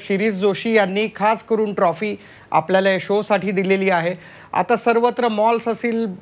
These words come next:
मेट्रो असतील, बसेस असतील, सगळीकडे फुटबॉलची चर्चा होईल आणि त्याचा किक ऑफ आज रशिया आणि सौदी अरेबिया यांच्या लढतीतनं होईल.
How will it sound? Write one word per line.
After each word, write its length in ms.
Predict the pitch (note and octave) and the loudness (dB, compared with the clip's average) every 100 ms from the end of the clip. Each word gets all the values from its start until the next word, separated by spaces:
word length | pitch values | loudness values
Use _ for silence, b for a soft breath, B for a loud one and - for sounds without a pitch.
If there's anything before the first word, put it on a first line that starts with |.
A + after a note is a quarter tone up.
| - | -16
मेट्रो 460 | - D#3+ F#3+ F#3 A3+ | -10 2 2 4 0
असतील, 380 | G#3+ - A3 G#3 | 0 -2 -2 0
बसेस 360 | D#3+ F#3 A#3 | 2 2 2
असतील, 340 | A3 G#3+ - G3+ | 0 -2 -4 -4
सगळीकडे 480 | A3 G#3+ B3 A#3 A3+ | -2 -2 0 0 0
फुटबॉलची 500 | G3+ F3 A3 A3+ A3 | -2 0 0 0 -2
चर्चा 360 | G#3 F3+ F#3 | -2 -2 0
होईल 280 | G#3+ G3 G3+ G3 B B | 0 0 -4 -8 B B
आणि 220 | F3 A#3 | 2 2
त्याचा 300 | D4 A#3 A#3 | 2 0 0
किक 260 | A#3 A#3 G#3 | -2 -2 0
ऑफ 200 | A3 - | 0 0
आज 260 | - G3 F#3+ | 0 0 0
रशिया 420 | F3+ F#3 - A3 | -2 -2 0 0
आणि 180 | G#3+ A3 | 0 -2
सौदी 360 | G#3+ F#3+ F3 G#3+ | -2 -4 0 0
अरेबिया 480 | F#3+ F#3 F3+ F#3+ G3 B B - | 0 -2 -2 -2 -4 B B -4
यांच्या 340 | E3+ E3+ A3 | -2 2 2
लढतीतनं 480 | G#3 F3 D#3+ E3+ F3+ | 2 0 -2 -4 -2
होईल. 180 | D3 | -2